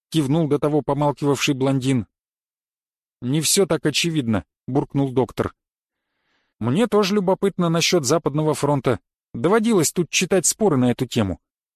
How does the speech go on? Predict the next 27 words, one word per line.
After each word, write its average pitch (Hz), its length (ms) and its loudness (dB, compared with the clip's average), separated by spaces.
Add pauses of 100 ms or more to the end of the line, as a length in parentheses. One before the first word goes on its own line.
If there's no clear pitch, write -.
(240)
Спорили 208 480 2
знатоки 180 680 0 (160)
и 180 200 4
эксперты. 143 680 0 (260)
Получалось 202 540 2
всё - 200 0
просто 185 340 0
радужно», 139 420 2
заметил 135 460 2
и 147 40 2
Юра. 110 380 0 (760)
«Если 180 460 2
на 170 100 2
войне 170 360 2
всё 170 200 2
радужно, 135 480 2 (300)
значит, 147 420 -4
что-то - 320 -2
упустили 160 500 0
очень 147 300 0
крупное». 123 520 0 (800)
«Не 143 160 -4
совсем. 127 540 0 (380)
Дьявол 147 440 0
всегда 151 420 0
в 135 60 -2
деталях», 120 520 -2